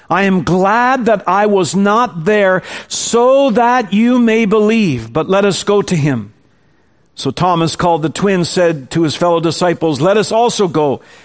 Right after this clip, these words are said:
that we may die with him." And then notice verse forty-two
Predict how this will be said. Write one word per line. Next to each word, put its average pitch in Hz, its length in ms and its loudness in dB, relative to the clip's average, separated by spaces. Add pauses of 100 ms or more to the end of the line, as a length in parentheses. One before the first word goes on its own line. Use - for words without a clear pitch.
(140)
that 156 160 -2
we 180 140 0
may 151 160 0
die 151 320 0
with 147 220 -2
him." 110 340 -8 (300)
And 196 100 2
then 220 160 2
notice 262 320 2
verse 202 260 0
forty-two 220 840 0